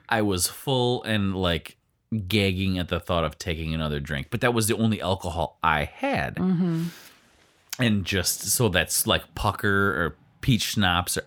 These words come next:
Speaker 1: blackberry, any of that
Speaker 2: Any
Speaker 1: stuff.
Speaker 2: schnapps,
Speaker 1: I
Speaker 2: period,
Speaker 1: can't.
Speaker 2: really.
Speaker 1: The only thing I can do, just a little nip of here and there, like, after dinner would be, like, uh, like, Doctor, the peppermint.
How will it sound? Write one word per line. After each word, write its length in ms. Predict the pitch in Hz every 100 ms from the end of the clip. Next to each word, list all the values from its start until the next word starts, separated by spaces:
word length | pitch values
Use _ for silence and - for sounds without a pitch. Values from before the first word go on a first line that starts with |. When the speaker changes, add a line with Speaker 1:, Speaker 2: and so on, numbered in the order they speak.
| -
Speaker 1:
blackberry, 520 | 90 98 95 101 90 147
any 180 | 156 113
of 40 |
that 140 | 87 78
Speaker 2:
Any 200 | 254 262
Speaker 1:
stuff. 40 |
Speaker 2:
schnapps, 580 | - 175 160 143 - -
Speaker 1:
I 120 | 117
Speaker 2:
period, 500 | - 151 139 131 139
Speaker 1:
can't. 400 | 95 95 101 165
Speaker 2:
really. 200 | 160 82 165 - -
Speaker 1:
The 120 | 123 160
only 260 | 240 233
thing 220 | - 170 135
I 100 | 127
can 440 | 147 127 107 101
do, 240 | 110 123 135
just 280 | 131 151
a 60 | 151
little 240 | 131 123
nip 260 | 120 160 170
of 160 | 156 131
here 180 | 143
and 140 | 135 117
there, 300 | 104 104 101 _ -
like, 140 | 113
after 280 | 120 - 113
dinner 360 | 107 101 98 98
would 160 | 107
be, 140 | 92 95
like, 400 | 87 78 76 -
uh, 320 | 76 64 53 - _ _ _ _ _ _ -
like, 180 | 135 101
Doctor, 480 | 113 - - 98 92
the 180 | 98
peppermint. 480 | 82 113 117 120 127